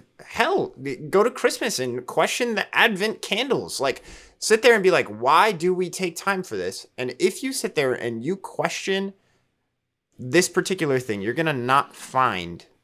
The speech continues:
I mean, you could find, like, you could pull up this verse in John and take it out of context and say that this is what it's talking about, but you will not find, if you really dig at it, a reason to do this. You'll find that this is embedded in American culture. It's not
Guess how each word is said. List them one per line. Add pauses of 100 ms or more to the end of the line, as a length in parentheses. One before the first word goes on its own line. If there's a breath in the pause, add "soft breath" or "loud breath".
(540)
I
mean,
you
could
find,
like,
you
could
pull
up
this
verse
in
John
and
take
it
out
of
context
and
say
that
this
is
what
it's
talking
about,
but
you
will
not
find, (1120)
if
you
really
dig
at
it, (600)
a
reason
to
do
this.
You'll
find
that
this
is
embedded
in
American
culture.
It's
not